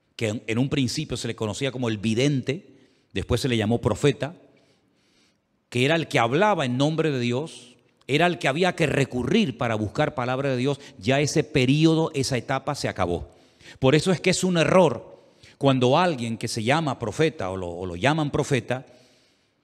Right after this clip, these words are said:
pues la gente recurre a él o a ella para que te dé palabra de parte de Dios. Eso es un disparate. Usted no tiene que buscar en el hombre palabra de Dios, usted tiene que buscar en su Dios la palabra que Dios tiene para usted. Pero he visto muchas veces que la gente hace cola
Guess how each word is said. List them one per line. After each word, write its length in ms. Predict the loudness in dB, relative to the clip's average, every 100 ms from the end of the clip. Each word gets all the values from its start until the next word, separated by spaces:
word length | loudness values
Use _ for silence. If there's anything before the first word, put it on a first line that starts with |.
| _ _ -2
pues 180 | 0 0
la 80 |
gente 260 | 0 0 0
recurre 480 | 0 0 2 2 2
a 120 | 2
él 380 | 4 2 0 -4
o 140 | 0 2
a 80 |
ella 380 | 4 2 0 -4
para 200 | -4 -4
que 100 | -4
te 120 | -4
dé 120 | -4 -2
palabra 360 | -2 -2 -2
de 100 | -4
parte 260 | -4 -6 -4
de 80 | -2
Dios. 240 | -2 -2
Eso 160 | -4 -6
es 60 |
un 100 | -4
disparate. 500 | -4 -4 -4 -4 -8 -18 _ _ _ -6
Usted 200 | 0 2
no 120 | 0
tiene 180 | -2 -2
que 120 | -2
buscar 360 | -2 -2 -2 -2
en 100 | -2
el 140 | 2
hombre 300 | 2 2 -2
palabra 400 | -2 -4 -2 -2
de 80 | -2
Dios, 260 | 0 -2 -4
usted 200 | -10 -8
tiene 160 | -6
que 100 | -6
buscar 260 | -6 -4 -4
en 140 | -4
su 240 | -2 0 4
Dios 300 | 4 4 -2 -16 -4
la 200 | -2 0
palabra 420 | 2 0 0 -4
que 100 | -4
Dios 180 | -6 -2
tiene 200 | -2 -2
para 160 | -6
usted. 260 | -6 -8 -10 _ _ _ _ _ _ _ _ _ _ _
Pero 160 | 4 6
he 80 |
visto 260 | 6 6 4
muchas 300 | 0 2 2
veces 260 | 2 0 -2
que 100 | 0
la 80 |
gente 200 | 0 0
hace 240 | -2 -2 0
cola 480 | 4 4 4 -2